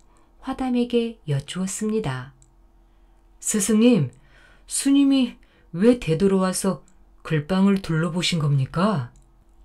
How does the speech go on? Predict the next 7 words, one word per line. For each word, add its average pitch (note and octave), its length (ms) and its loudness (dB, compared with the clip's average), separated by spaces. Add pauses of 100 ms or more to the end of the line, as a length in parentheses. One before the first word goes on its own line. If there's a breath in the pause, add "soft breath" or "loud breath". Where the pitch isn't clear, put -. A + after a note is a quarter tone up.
(300)
"아까 D3+ 440 -2
그 G#3+ 160 4
스님은 F#3 840 0
진짜 D3+ 460 0
스님이 A3+ 500 2
아니란다." C#3 840 0 (720)
"네?" A3 720 8